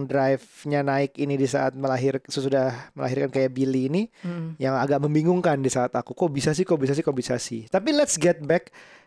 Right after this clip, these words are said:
Speaker 1: to that message yang mereka kirim.
Speaker 2: Oke.
Speaker 1: Menurutmu gimana? Menurutmu wanita seharusnya bagaimana sih yang sudah menikah dengan seksnya?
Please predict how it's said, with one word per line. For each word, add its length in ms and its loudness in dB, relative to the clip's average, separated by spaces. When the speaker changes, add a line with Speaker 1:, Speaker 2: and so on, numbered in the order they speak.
Speaker 1:
to 340 4
that 400 2
message 600 -2
yang 140 0
mereka 300 -2
kirim. 400 -2
Speaker 2:
Oke. 280 -4
Speaker 1:
Menurutmu 560 2
gimana? 480 -8
Menurutmu 640 2
wanita 400 2
seharusnya 340 0
bagaimana 440 -2
sih 100 -2
yang 160 2
sudah 240 -6
menikah 340 -8
dengan 220 -8
seksnya? 560 -10